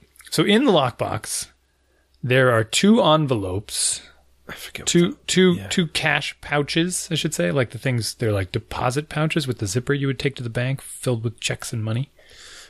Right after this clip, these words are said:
Speaker 2: Okay.
Speaker 1: There's two of those, and there's a tray, like you would find in a cash box,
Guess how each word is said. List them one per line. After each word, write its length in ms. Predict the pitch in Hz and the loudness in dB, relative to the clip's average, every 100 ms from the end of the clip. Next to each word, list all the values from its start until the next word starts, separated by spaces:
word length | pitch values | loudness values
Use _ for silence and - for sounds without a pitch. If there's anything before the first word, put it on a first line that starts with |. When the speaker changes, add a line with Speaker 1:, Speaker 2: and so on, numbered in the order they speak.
| - | -6
Speaker 2:
Okay. 360 | 113 113 104 - _ _ _ - | -2 0 -2 -6 _ _ _ -16
Speaker 1:
There's 100 | - | -2
two 100 | 175 | 2
of 80 | 185 | 4
those, 420 | 123 120 127 - _ _ - | 4 2 0 -6 _ _ -2
and 200 | 120 120 | 0 2
there's 200 | 117 107 | 2 0
a 40 | |
tray, 460 | - - 117 110 151 _ _ _ _ _ _ _ _ _ _ _ _ _ _ - - | -2 0 0 -2 -8 _ _ _ _ _ _ _ _ _ _ _ _ _ _ -14 -2
like 180 | 127 107 | -2 -2
you 60 | |
would 100 | 107 | -6
find 200 | - 104 | -6 -6
in 60 | 95 | -6
a 60 | |
cash 260 | 92 110 - | -6 -4 -6
box, 300 | 98 92 - | -8 -10 -12